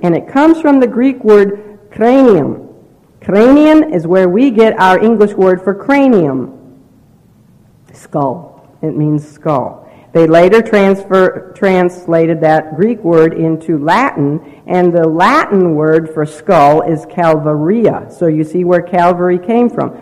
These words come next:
But whether you use the Aramaic, the Hebrew, the Greek, or the Latin word, they all mean the same thing. The place where Jesus Christ was crucified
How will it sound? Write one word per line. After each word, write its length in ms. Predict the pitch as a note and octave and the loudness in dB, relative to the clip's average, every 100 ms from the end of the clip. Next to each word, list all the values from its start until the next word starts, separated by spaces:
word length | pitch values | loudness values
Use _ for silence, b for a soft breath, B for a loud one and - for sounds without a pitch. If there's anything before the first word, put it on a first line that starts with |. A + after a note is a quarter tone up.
| B | B
But 160 | - F#3+ | -2 2
whether 260 | G#3 B3 B3 | 4 4 2
you 200 | A3+ A3 | 0 -2
use 400 | G#3+ B3+ A#3+ - | -2 -2 -4 -2
the 200 | G3 - | -2 0
Aramaic, 640 | G3+ B3 B3+ B3 B3+ C#4+ - | 0 2 2 0 0 -2 -2
the 100 | G3 | -6
Hebrew, 440 | G3 A#3+ A3+ C4 | -4 -6 -4 -2
the 120 | G#3 | -2
Greek, 320 | G3+ G3+ A#3+ | -2 -2 -2
or 100 | A#3 | -2
the 120 | G#3+ G3 | 0 0
Latin 540 | F#3 G#3 A#3+ A#3 A3 | 0 0 0 0 2
word, 640 | F#3 F3+ G3 G3+ - - | 2 4 2 -2 -14 -8
they 160 | - F#3 | 0 2
all 260 | F#3 A3 D#4 | 4 4 4
mean 300 | C4 B3 A#3+ | 4 2 2
the 80 | |
same 440 | A#3+ A3+ G3+ G3+ G3+ | 0 0 0 0 0
thing. 280 | F#3+ B2+ C#3+ | -2 -2 -4
The 80 | |
place 320 | E3 G3+ A#3+ C4 | -2 -2 -2 -2
where 140 | B3+ | -6
Jesus 380 | A3+ A#3 A3+ A3+ | -4 -6 -6 -8
Christ 360 | - G3 G3 | -2 -2 -2
was 120 | F#3+ F#3+ | -4 -6
crucified 600 | - F3 E3+ D#3+ D#3+ | -4 -4 -6 -4 -4